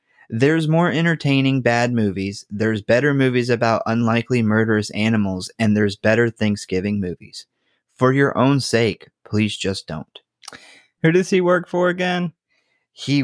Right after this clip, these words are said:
Speaker 1: I probably still
Speaker 2: Exactly.
Speaker 1: do. <laughs>
Speaker 2: Exactly.
Speaker 1: Probably
Speaker 2: Nobody
Speaker 1: doesn't work
Speaker 2: knows.
Speaker 1: there anymore,
Speaker 2: <laughs>
Speaker 1: but <laughs> the ratings, uh, of this movie is, is actually not as bad as I thought it was gonna be.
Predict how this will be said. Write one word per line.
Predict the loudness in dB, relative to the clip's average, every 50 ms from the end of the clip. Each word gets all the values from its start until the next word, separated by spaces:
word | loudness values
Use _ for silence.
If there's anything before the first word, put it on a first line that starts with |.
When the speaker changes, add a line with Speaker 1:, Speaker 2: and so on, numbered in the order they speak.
| -2 -4 -10 -12 -12 -8
Speaker 1:
I | -4 -4 -4 -4
probably | -6 -4 -2 -2 -2 0 -2 -2
still | 0 2 2 2 2 2
Speaker 2:
Exactly. | 0 -2 -2 -2 -2 -2 -4
Speaker 1:
do. | -6 -6 -6
<laughs> | -2 0 0 0 0 2 0
Speaker 2:
Exactly. | 0 2 2 2 4 4 2 2 0 -2 -2 -2 -2 0
Speaker 1:
Probably |
Speaker 2:
Nobody | 0 0 0 2 2 2
Speaker 1:
doesn't | 2 2 2 2
work | 2 2
Speaker 2:
knows. | 0 0
Speaker 1:
there | 0 0 0 0
anymore, | 2 4 4 4 4 4 2 2 2 0 0
Speaker 2:
<laughs> | 0
Speaker 1:
but | -2 -4 -4 -6 -8 -8 -10 -10 -10 -12 -14 -14 -12 -12 -12 -12
<laughs> | _ _ _ _ _ _ _ _ _ _ _ _ _ _ _ -16
the | -10 -2 0 2 2 2
ratings, | 2 2 2 4 4 4 4 2 2 0 0 -2 -4 -8 -10 -14 -12 -6
uh, | -2 0 2 2 2 2 2 2 2 2 0 0 -2 -2 -4
of | -4 -4 -2 -2
this | -2 -2 -2 -2 -2
movie | 0 0 0 0 0 -2 -2 -2
is, | -2 0 0 0 2 0 0 -2 -4 -8 -6 -2
is | 0 0 2 2
actually | 2 0 0 0 0 0 2
not | 2 2 2
as | 0 0
bad | 0 0 0 0
as | -2 -4
I | -6
thought | -8 -8 -6 -6 -6
it | -6 -8
was | -10 -8 -6
gonna | -6 -6 -4
be. | -4 -4 -4 -4 -4 -6